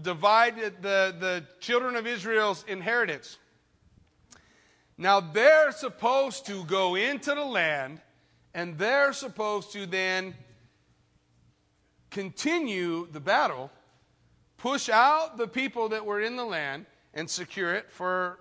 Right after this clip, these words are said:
for the Lord and as their inheritance. What occurs is basically they come into the land and they feel like all the work's been done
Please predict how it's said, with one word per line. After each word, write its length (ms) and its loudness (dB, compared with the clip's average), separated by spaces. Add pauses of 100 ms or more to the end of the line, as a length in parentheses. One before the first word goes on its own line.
(120)
for 160 -8
the 60 -10
Lord 320 -6
and 260 -14
as 280 -6
their 220 -6
inheritance. 500 -10 (960)
What 180 0
occurs 880 0 (840)
is 720 4 (340)
basically 600 0
they 160 0
come 240 -2
into 180 -6
the 140 0
land 400 0
and 80 -4
they 120 0
feel 300 -2
like 280 2
all 160 0
the 60 0
work's 320 2
been 280 -6
done 360 2